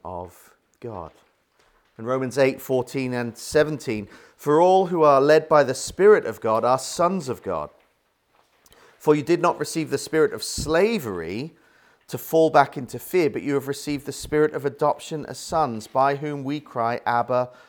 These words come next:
Father.' And the Spirit himself bears witness with our spirit that we are children of God.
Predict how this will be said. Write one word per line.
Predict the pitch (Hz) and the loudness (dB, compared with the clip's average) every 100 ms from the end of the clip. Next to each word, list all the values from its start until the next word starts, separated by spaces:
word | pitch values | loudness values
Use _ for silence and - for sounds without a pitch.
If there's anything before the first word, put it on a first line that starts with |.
| _ | _
Father.' | _ - 156 156 110 98 - _ _ _ _ - | _ 0 2 4 2 -4 -8 _ _ _ _ -4
And | 143 | -2
the | |
Spirit | - - 180 190 202 165 | -2 -4 2 4 4 0
himself | 165 - 185 156 131 - | -4 -2 4 6 6 2
bears | 147 156 175 170 | 4 6 6 2
witness | 156 - 143 139 131 | -2 -2 -4 -8 -2
with | 123 | 6
our | 151 185 | 6 6
spirit | - 117 110 123 | 2 -2 0 0
that | 156 139 | -2 -2
we | 170 180 - | -4 -4 -2
are | 180 156 131 | 2 4 4
children | - - - 190 180 127 127 | 2 -8 -4 -4 -4 -6 -8
of | 135 | -6
God. | - 175 117 | 0 4 2